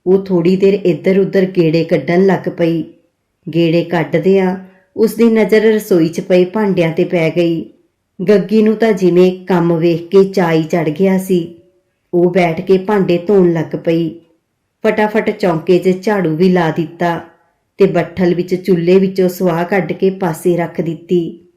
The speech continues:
ਜਿਵੇਂ ਖੁਦ ਨੂੰ ਆਦਤ ਸੀ ਸਾਰਾ ਚੌਂਕਾ ਚੁੱਲ੍ਹਾ ਸਵਾਰ ਕੇ ਰੱਖਣ ਦੀ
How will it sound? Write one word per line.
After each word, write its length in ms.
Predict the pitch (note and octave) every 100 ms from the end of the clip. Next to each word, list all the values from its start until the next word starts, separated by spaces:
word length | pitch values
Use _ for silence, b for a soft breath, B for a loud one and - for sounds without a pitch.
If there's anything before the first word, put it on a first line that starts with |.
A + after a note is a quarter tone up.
| _ _ _ -
ਜਿਵੇਂ 280 | F3+ G3+ G#3+
ਖੁਦ 320 | G#3+ F#3 F#3
ਨੂੰ 220 | F#3 G3 E3+
ਆਦਤ 380 | E3 D#3 E3+
ਸੀ 420 | - F3+ E3+ D#3 - _ _ _ -
ਸਾਰਾ 400 | F#3+ E3+ F3+ F#3+
ਚੌਂਕਾ 460 | F#3+ E3 D#3 F3+
ਚੁੱਲ੍ਹਾ 360 | F3 F3+ E3 F#3+
ਸਵਾਰ 420 | F#3+ F3+ E3+ D#3
ਕੇ 200 | D#3 F3
ਰੱਖਣ 320 | E3+ E3+ F3+
ਦੀ 420 | E3 D#3+ E3+ -